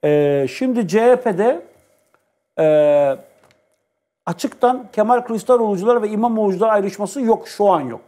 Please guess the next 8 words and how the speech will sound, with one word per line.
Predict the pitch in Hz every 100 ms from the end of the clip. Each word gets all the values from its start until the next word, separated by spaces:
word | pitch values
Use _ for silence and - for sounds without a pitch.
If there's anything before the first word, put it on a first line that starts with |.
| - _ -
Ama | 190
olabilir. | 226 196 175 156 110 _ _ _ _ _ _ _ _ _ -
Olur | 185 214
hatta. | 147 - - 104 - _ _
Olacak | 165 208 240
hatta, | 185 - 143
onu | 131 156
söyleyeyim. | 160 147 208